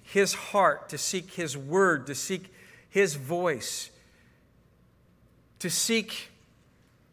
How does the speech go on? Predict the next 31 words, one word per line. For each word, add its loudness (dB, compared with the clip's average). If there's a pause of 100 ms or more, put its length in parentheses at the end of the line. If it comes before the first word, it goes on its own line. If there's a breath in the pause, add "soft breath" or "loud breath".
(160)
what 6
He 2
would 2
have 4
you -4
to -6
learn 2
from -6
this, -8 (380 loud breath)
how 2
He -2
would 2
have 2
you -4
to -8
respond 0 (640 soft breath)
to -2
this. -4 (960 soft breath)
Believe 0
that 4
God 6
could -2
be -6
using -2 (180)
a 0
tragedy, 4
a -4
crisis, 0
even -6
a -4
global 2